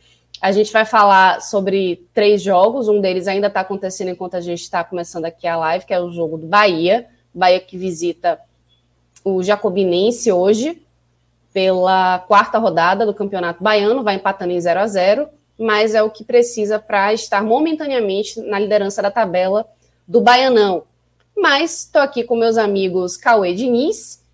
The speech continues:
e Léo Fontenelle, e nós vamos começar falando sobre Ceará, que, enfim, atuação de gala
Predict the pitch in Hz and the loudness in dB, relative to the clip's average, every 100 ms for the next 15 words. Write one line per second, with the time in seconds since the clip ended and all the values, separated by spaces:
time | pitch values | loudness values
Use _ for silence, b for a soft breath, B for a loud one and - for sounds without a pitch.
0 | _ 349 302 175 160 180 185 262 226 214 | _ -2 0 0 -2 -10 -6 0 2 2
1 | 349 - _ _ _ 302 311 311 302 320 | -2 -10 _ _ _ -2 0 0 -2 -6
2 | - 330 339 294 - 294 359 403 302 226 | -2 -2 -2 -4 -6 -4 -4 -2 0 2
3 | 202 247 254 208 - _ _ - - 226 | 2 0 0 -4 -6 _ _ -8 0 0
4 | 196 175 202 185 185 294 254 220 190 214 | 0 -2 -4 -4 -6 -2 0 0 2 0
5 | 349 - _ _ _ _ - 226 214 202 | -2 -10 _ _ _ _ -8 -4 -4 -2
6 | 185 165 - - _ _ - 554 262 196 | -4 -4 -6 -12 _ _ -18 -6 -2 -2
7 | 160 226 240 262 254 233 240 196 190 262 | -2 -8 -4 -4 -2 -4 -2 2 4 4
8 | 240 175 | 4 0